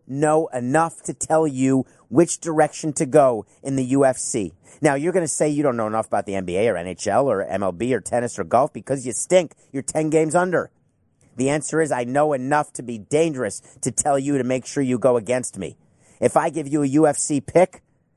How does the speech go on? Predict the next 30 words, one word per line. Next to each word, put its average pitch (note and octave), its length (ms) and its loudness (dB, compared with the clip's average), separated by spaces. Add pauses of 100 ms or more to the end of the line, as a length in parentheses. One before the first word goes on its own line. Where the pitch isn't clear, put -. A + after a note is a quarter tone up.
(100)
that D3+ 200 2
means D#3 240 0
I'm C#3 140 0
telling C#3+ 380 -2
you D3+ 280 2 (160)
that C3 120 0
I'm C#3+ 220 -2
okay D3 340 0
with B2 180 -6
the A#2+ 80 -10
U B2 160 0
F A#2+ 100 4
C A2 220 -6
happening. F2+ 480 -8 (1600)
I'm D3+ 200 -2
not C#3 180 -4
gonna A#2+ 160 -6
convince A2 520 -4
you A2+ 120 -2
or F#2 60 0
tell - 240 -4
you A#2 140 -4
that F#2+ 100 -4
I G#2 100 -4
don't G2+ 160 -8
know G#2 140 -6
enough. A2 300 -8
I C3 120 -6
could F#2+ 180 -16 (100)
p-, - 120 -20